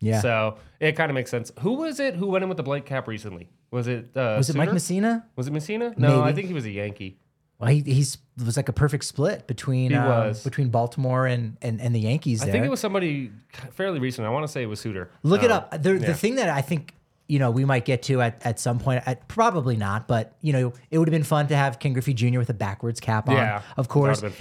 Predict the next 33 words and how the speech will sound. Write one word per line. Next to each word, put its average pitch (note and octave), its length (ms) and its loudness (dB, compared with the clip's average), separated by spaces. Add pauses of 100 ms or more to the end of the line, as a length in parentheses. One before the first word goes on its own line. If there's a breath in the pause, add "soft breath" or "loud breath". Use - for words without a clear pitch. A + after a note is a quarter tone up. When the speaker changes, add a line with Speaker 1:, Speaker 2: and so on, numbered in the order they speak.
(140)
Speaker 2:
been - 0 -
fun. D3+ 100 4
Speaker 1:
Uh, D3 160 2
it D#3+ 60 4
would F3 120 4
also E3+ 220 2
be E3 80 2
fun, D3+ 180 2
like, C#3+ 160 0
if C#3+ 140 -6
on C3 140 0
a A#2 40 0
plaque A#2 460 -2
you B2 60 -2
could C#3 160 -2
have A2+ 240 0
a A2 40 -2
guy A2 240 0
wearing G#2+ 360 -2
a G2+ 40 -6
pair A2 260 0
of G2 120 -4
glasses, G2+ 580 -6
right? G#2+ 220 0
Or A2+ 220 0 (200 loud breath)
wearing G3 240 4
some G3 140 -2
Shady F#3 320 2
Rays. C#3+ 480 -2
And, B2+ 340 0
and C3 160 -2
I C3 60 2
imagine, C3 540 2